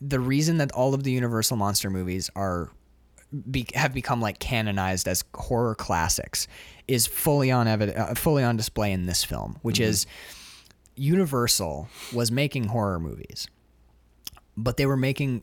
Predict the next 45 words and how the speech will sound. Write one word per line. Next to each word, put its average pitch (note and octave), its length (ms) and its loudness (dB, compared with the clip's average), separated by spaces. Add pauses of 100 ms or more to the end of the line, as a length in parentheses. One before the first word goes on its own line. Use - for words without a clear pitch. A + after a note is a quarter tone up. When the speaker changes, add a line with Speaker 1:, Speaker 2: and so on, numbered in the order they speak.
Speaker 1:
they B2+ 120 -2
were C#3 100 2
making D3+ 360 0
horror C3+ 280 0
movies A2+ 400 -2
with, G#2 160 -8
like, F2 240 -6
with A2+ 120 -4
Speaker 2:
With G#2+ 140 0
a G2+ 40 0
Speaker 1:
intent. F2 180 -2
Speaker 2:
brain? C3+ 360 2 (160)
Speaker 1:
Yeah, C#3 240 -2
with A#2+ 180 -2
a, A#2+ 40 -2
with C3 200 -4
a - 20 0
brain, D#3 340 2
with D3 120 0
intent, C3+ 340 2
with G#2+ 140 -4
money A#2 400 2
behind D#3+ 440 4
'em. D#3+ 140 4
Speaker 2:
Heart, - 560 -2
too? - 160 -4
Speaker 1:
Shady A3+ 460 4
shit A#3 200 4
behind G3 300 4
the E3+ 60 6
Speaker 2:
Mm, - 20 4
Speaker 1:
scenes C#3 300 2
Speaker 2:
yeah, F#2+ 120 6
sure. - 20 4
Speaker 1:
sometimes, A#2 760 4
but, C3 180 0
like, C3+ 240 2
you D#3 80 2
know, C#3 220 4
yeah, A3+ 160 2
with D#3+ 180 4
heart. D#3 340 2
I D3+ 60 2
mean, E3 300 4
we, E3+ 120 0